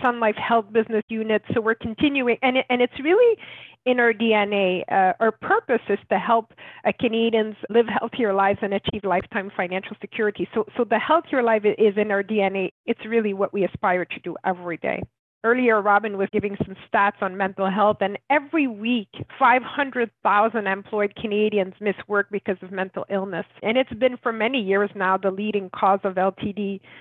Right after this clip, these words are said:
by more than thirty percent. So if we receive ten disability claims in a period of the day, three of them or at least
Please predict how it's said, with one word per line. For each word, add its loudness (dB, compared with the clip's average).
by 2
more 0
than 0
thirty -2
percent. -4
So 0
if 0
we 2
receive -2
ten 0
disability -2
claims -2
in -6
a -2
period -2
of 0
the -2
day, 2
three 6
of 2
them 2
or 4
at 0
least 0